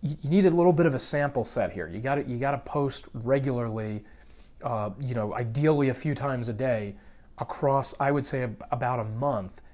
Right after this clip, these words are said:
to then look back and say, "Okay, I've got about thirty days of data here, and I've been posting a few times a day, so let's say I have, like, a hundred Reels or so here,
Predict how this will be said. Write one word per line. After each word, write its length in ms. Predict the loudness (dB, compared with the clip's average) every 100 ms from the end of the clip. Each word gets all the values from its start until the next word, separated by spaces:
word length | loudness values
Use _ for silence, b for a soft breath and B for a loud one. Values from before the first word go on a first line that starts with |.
| b b b
to 80 | -4
then 260 | 0 0 2
look 160 | 2
back 220 | 4 2 0
and 80 |
say, 140 | 0 0
"Okay, 180 | 2 0
I've 100 | 2
got 100 | 0
about 200 | -2 -4
thirty 280 | -2 0
days 260 | 0 0 0
of 100 | -2
data 240 | -2 -2
here, 280 | -2 -2 -2
and 80 | -2
I've 80 | -4
been 100 | -6
posting 380 | -4 -4 -4 -6
a 40 |
few 160 | -4 -4
times 260 | -4 -4
a 40 | -4
day, 160 | -4
so 140 | -4 -6
let's 140 | -4
say 80 | -4
I 40 |
have, 120 | -4
like, 220 | -6 -8 -10 B B B
a 40 |
hundred 340 | -4 -2 0 0
Reels 360 | 2 2 2
or 60 | -2
so 260 | -2 -2 0
here, 420 | -2 -2 -4